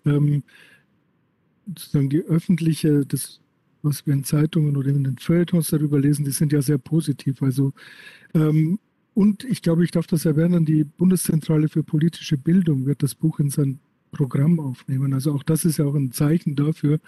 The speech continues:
ähm, dass ein großes Interesse an diesem,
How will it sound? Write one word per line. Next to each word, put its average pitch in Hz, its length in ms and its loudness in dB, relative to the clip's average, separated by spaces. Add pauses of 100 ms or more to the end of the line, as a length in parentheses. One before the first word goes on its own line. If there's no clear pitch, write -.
(480)
ähm, 143 320 2
dass 143 180 0
ein 143 120 0
großes 143 360 0
Interesse 147 460 0
an 135 80 0
diesem, 135 480 -6